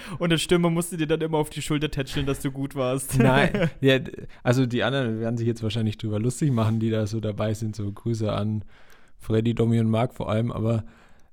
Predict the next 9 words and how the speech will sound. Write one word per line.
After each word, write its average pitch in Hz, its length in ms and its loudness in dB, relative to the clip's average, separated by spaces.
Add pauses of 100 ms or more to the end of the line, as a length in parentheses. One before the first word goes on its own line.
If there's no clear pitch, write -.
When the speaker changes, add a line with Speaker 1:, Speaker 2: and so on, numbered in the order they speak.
(220)
Speaker 2:
äh, 110 520 2
das 120 240 -2
war 120 220 6
irgendwie 127 200 2
für 127 180 -2
mich, 117 300 -6
und, 117 320 -4
äh, - 80 -12 (280)
ja, 127 360 2